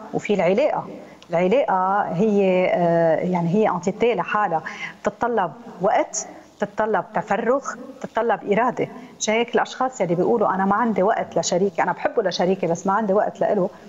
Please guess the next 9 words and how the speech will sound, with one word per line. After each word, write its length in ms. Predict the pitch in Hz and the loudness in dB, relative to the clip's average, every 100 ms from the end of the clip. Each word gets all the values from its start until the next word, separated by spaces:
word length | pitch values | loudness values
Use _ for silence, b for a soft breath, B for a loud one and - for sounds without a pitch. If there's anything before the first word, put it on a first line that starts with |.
| B B B _ - - 247 | B B B _ -20 -6 -4
ما 60 | |
فيهم 280 | - 392 214 | -2 0 2
ينجحوا 440 | 175 180 - 170 | 2 0 0 0
علاقتهم، 400 | 156 165 - - 151 170 | 0 0 0 -4 -8 -4
بدها 200 | 180 175 | 0 0
وقت 360 | 160 - - | 2 0 -2
العلاقة 500 | 160 165 170 180 165 | -2 0 2 0 -2
حتى 340 | - - 185 165 | -6 -2 -2 0
تنجح، 340 | 196 175 151 | 0 0 -2